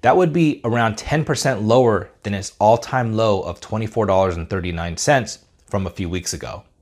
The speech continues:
With yesterday being the first official day of the S and P five hundred's bear market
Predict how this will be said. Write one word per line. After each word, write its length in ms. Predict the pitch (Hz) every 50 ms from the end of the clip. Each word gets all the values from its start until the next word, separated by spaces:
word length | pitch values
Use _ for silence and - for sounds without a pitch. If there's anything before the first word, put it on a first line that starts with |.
| _ _ _ _ _ _ - - - - _ -
With 160 | 113 110 -
yesterday 460 | 110 123 151 160 - 180 160 160 160
being 280 | 139 123 139 135 131 123
the 100 | 107 104
first 440 | - - - 131 135 127 - - -
official 420 | 98 - - 127 131 - 151 123
day 260 | 104 113 113 113 113
of 140 | - 92 85
the 120 | 98 - -
S 180 | 113 - -
and 80 | 120 104
P 120 | - 120
five 220 | 107 - 104 101 87
hundred's 360 | 98 101 95 98 98 90 90
bear 220 | 87 98 98 98
market 540 | 95 90 92 95 - - 127 120 - -